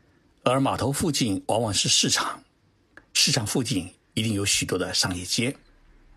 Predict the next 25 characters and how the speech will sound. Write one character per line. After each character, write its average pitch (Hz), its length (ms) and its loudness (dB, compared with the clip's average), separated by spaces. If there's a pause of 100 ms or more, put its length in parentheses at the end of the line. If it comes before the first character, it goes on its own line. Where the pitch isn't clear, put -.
(400)
于 107 100 0
是 - 160 2
呢， 92 160 -2 (640)
这 165 100 2
些 139 120 4
帮 202 300 0
会 196 200 0
组 90 280 -4
织 135 300 -2 (340)
从 127 400 0
最 135 400 0
初 - 260 -2
的 127 220 0 (480)
抢 120 340 2
码 - 320 0
头 135 220 0
的 - 100 0
搬 175 260 0
运 147 140 0
活， - 420 -4 (840)
逐 123 220 2
渐 143 200 2
渗 120 200 2
透 104 140 -2
到 - 320 -2